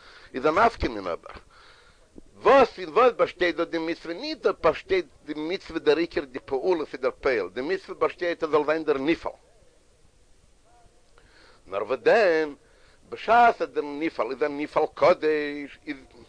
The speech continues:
פראן גדרים. וואס גדרי הפעולה והפעל, אלעס דעם ניפל.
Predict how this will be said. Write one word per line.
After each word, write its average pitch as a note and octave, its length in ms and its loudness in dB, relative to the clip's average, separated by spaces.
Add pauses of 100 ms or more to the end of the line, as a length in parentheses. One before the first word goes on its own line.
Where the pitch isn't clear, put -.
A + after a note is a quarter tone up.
(120)
פראן D#3 320 2
גדרים. D#3 580 2 (440)
וואס C#3+ 160 2 (640)
גדרי D#3 380 8
הפעולה D3 500 6
והפעל, D3 420 6
אלעס C#3 280 6 (100)
דעם A#3 320 6
ניפל. B3+ 240 -2